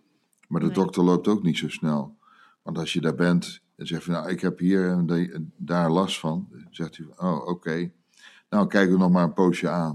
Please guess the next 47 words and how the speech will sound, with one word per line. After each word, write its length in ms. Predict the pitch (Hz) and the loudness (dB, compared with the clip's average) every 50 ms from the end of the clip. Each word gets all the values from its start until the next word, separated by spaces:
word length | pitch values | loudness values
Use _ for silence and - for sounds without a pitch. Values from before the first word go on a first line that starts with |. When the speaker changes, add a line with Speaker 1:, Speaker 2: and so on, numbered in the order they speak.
| 71 - - - | -6 -8 -8 -10
Speaker 2:
<laughs> 120 | - - | -10 -8
Speaker 1:
En 140 | - 82 80 | -6 -4 -4
als 180 | 85 87 - | -2 -2 -2
het 120 | - 87 82 | -2 0 2
dan 220 | 101 101 98 90 | 2 2 4 4
Speaker 2:
Ja. 220 | 87 107 101 - - _ _ | 4 2 0 -2 -6 _ _
Speaker 1:
nog, 220 | - 87 85 - - | -2 -2 -2 -2 -2
als 180 | - 98 95 - | -2 0 0 0
het 140 | 92 85 98 | 0 2 2
over 200 | 92 87 87 87 | 2 2 2 0
een 80 | 78 | -2
paar 240 | - 98 98 98 92 | 0 2 2 4 4
dagen 280 | 87 87 85 80 82 85 | 4 2 2 2 2 2
nog 180 | 92 107 107 | 2 2 0
zo 140 | - - 123 | 0 0 2
is, 340 | 127 131 123 - - - - _ _ _ | 2 2 0 -2 -6 -12 -16 _ _ _
kom 180 | - - 90 85 | -4 -2 0 2
dan 160 | 80 104 110 | 4 4 4
nog 180 | 113 110 107 104 | 6 4 4 4
maar 220 | 113 110 110 110 | 4 4 6 6
eens 160 | 107 98 - | 4 4 2
terug. 360 | - - 113 104 85 - - - _ _ _ - - - - - - _ _ _ | 2 2 4 4 2 2 -2 -12 _ _ _ -20 -20 -20 -20 -20 -20 _ _ _
Dus 180 | - 90 80 | -4 -2 0
het, 240 | 90 87 - - - | 0 -2 -2 -4 -12
het 240 | - - 87 - - | -10 -10 -10 -8 -8
systeem 640 | - - - - - - 90 - - - 95 92 90 | -8 -6 -4 -4 -4 -4 -4 -4 0 2 2 4 4
werkt 260 | 87 92 90 87 - | 4 4 2 0 -2
el-, 380 | 101 87 85 90 87 87 85 - 82 | -4 -4 -2 0 0 0 0 0 -2
elkaar 380 | 92 87 - 90 85 85 82 | -4 -4 -2 -2 -2 0 0
ook 100 | 80 78 | -2 -2
wel 180 | 85 82 82 80 | -2 -2 0 0
in 100 | 78 78 | 0 -2
de 60 | 76 | -2
hand, 320 | 73 82 90 87 73 - | -4 -2 -2 -2 -2 -4
hè. 180 | - 82 85 90 | -6 -6 -4 -4
Dus, 340 | 82 76 71 - - - - 80 | -4 -4 -8 -10 -12 -14 -12 -10
eh, 160 | 78 76 76 76 78 - _ _ _ _ _ _ _ _ _ _ | -10 -8 -10 -10 -12 -16 _ _ _ _ _ _ _ _ _ _
Speaker 2:
Ja, 220 | - 220 196 190 | -10 -10 -8 -8
en 120 | - - 202 | -6 -4 -2
Speaker 1:
maar 100 | 214 220 | 0 2
Speaker 2:
ik 20 | |
Speaker 1:
hier 0 | |
in 80 | - 87 | 4 6
Speaker 2:
denk 80 | 90 | 6
ook 60 | 87 85 | 6 6
dat 120 | 85 82 85 - 107 101 98 - | 4 4 6 6 6 4 4 2
Speaker 1:
Amerika 340 | 101 95 92 - - - | 2 0 0 -2 -6 -14